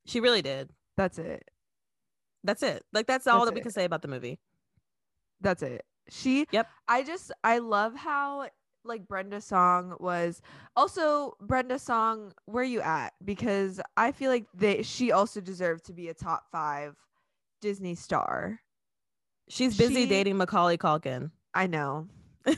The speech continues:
Speaker 2: But, um, and she was, she was there when we did our, our, uh, D C P. I didn't see her,
Speaker 1: Don't,
Speaker 2: though.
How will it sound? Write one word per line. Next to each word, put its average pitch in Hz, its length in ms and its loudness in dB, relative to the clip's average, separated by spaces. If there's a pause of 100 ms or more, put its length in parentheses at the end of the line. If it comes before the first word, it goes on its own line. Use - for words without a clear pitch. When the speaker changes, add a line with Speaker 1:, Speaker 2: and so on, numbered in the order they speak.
Speaker 2:
But, - 200 4
um, 349 360 2
and 254 120 -6
she 320 200 4
was, 370 140 6 (120)
she 480 100 2
was 554 220 4
there 302 240 6
when 330 140 0
we 311 100 2
did 302 160 0
our, 262 320 4 (380)
our, 226 440 4
uh, 190 460 4
D 240 140 -2
C 277 160 0
P. 208 520 0 (440)
I 233 100 6
didn't 294 220 -2
see 180 40 2 (140)
her, 180 140 0
Speaker 1:
Don't, - 20 -8
Speaker 2:
though. 160 380 -2